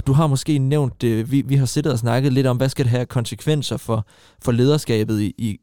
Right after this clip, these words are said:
i klubben, hvis det her, det viser sig at være sandt? Altså, er det,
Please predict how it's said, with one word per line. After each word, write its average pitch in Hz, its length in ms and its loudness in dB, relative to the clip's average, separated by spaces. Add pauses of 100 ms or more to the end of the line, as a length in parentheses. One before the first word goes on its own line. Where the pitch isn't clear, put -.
i - 20 0 (100)
klubben, 139 240 2
hvis 120 180 -2
det 131 120 2
her, 123 80 0
det 117 280 -4
viser 131 200 -4
sig 107 180 -4
at - 80 -4
være 113 80 -2 (100)
sandt? 139 220 -2 (560)
Altså, 117 180 0 (320)
er 156 120 2
det, 151 100 2